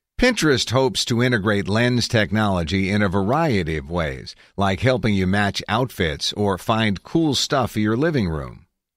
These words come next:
The food search offers a nice example of how useful computer vision tech can be, and why companies like Google, which just announced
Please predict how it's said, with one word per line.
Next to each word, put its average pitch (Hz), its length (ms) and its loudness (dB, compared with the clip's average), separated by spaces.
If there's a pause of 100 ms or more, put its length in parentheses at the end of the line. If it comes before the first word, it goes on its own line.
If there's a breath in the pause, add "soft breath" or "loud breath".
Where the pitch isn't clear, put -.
(220)
The 135 120 4
food 226 420 2
search 120 500 2
offers 110 540 0
a 107 100 2
nice 165 420 2
example 95 640 0
of 82 120 0
how 98 340 0
useful 113 580 0
computer 101 540 0
vision 90 440 0
tech 78 300 -2
can 107 220 0
be, 98 380 0 (260 loud breath)
and 113 220 4
why 101 180 4
companies 90 540 0
like 82 240 0
Google, 98 560 0
which 90 320 0
just 95 260 0
announced 85 480 0